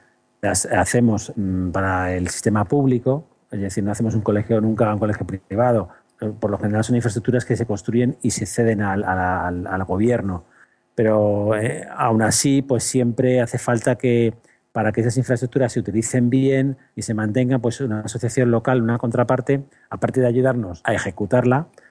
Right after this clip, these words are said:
pues después esté un poquito pendiente de que se utilice bien, de que n-, no caiga en desuso, etcétera.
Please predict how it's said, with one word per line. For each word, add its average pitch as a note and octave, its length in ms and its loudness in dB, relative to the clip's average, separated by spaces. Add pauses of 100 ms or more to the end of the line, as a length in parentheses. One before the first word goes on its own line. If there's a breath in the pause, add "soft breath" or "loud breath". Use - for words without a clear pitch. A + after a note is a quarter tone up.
(160 soft breath)
pues F#2 140 -2
después G#2 280 -2
esté G#2+ 140 -4
un G2+ 60 -6
poquito A2+ 340 0
pendiente A#2 540 4
de A#2 80 4
que G#2 140 -4
se - 140 -4
utilice F#2 420 -6
bien, C3+ 500 4 (160 loud breath)
de F#2 160 -4
que F2+ 160 -6
n-, F#2+ 840 -4
no A#2+ 160 0
caiga G#2 200 0
en G#2 80 0
desuso, C3+ 640 2 (340)
etcétera. F2 680 -4